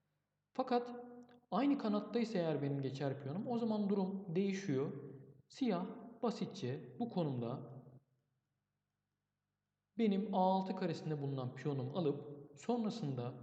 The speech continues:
benim D'deki piyonumu bu karelerden herhangi bir tanesine bloke edip kendi piyonunu da ilerleterek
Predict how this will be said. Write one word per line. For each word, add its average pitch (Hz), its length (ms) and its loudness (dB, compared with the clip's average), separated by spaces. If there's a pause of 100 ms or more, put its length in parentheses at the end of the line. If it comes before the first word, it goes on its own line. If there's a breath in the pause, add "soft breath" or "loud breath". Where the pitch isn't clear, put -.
(240)
benim 170 640 0 (600)
D'deki 202 520 2
piyonumu 185 680 2 (1900)
bu 233 100 -4
karelerden 165 580 2
herhangi 190 460 2
bir 151 120 -2
tanesine 135 400 -2
bloke 180 340 2
edip - 680 -4
kendi 233 380 2
piyonunu 208 460 4
da 147 400 0 (260)
ilerleterek 208 880 2